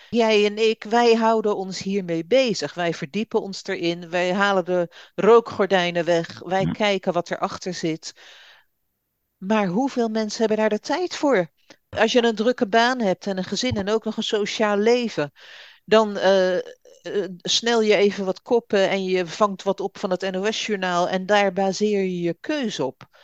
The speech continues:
Speaker 1: En als dat dan allemaal van die gemankeerde, wollige, verhullende informatie is,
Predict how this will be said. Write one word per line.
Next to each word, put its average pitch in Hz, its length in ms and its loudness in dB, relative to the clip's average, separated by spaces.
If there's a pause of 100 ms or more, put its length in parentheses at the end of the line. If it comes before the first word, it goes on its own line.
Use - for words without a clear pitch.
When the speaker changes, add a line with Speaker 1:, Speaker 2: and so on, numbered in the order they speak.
(120)
Speaker 1:
En 196 140 2
als 170 220 -2
dat 180 200 0
dan 156 220 -6 (180)
allemaal 226 640 2
van 185 200 -8
die 170 140 -4
gemankeerde, 165 1000 -2
wollige, 180 760 -2
verhullende 180 680 -2
informatie 180 840 -6
is, 156 480 -4